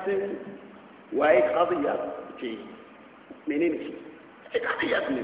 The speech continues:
Ce, "Wani mazhaba yake?" Ya rubuta na san ne. Ce, "Ta dan Malikiya." Ce,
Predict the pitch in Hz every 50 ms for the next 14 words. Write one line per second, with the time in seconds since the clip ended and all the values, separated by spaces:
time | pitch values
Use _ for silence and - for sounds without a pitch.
0 | - - - - - - - - - - - 180 175 170 185 220 247 220 214 196
1 | - 123 - - - - - - - - - - - - - - - - - -
2 | - - - - - - - - - - - - - - - - - 277 240 208
3 | 220 220 214 196 - 214 214 - - - - 208 - - - - - - - -
4 | - - - - - - - - - - - - - 165 - - 170 - - -
5 | 104 101 - - - - - - - - - - - - - - - - - -
6 | - - - - - - - - - - - - - - - - - - - -
7 | - - - - - - - - - - - - 156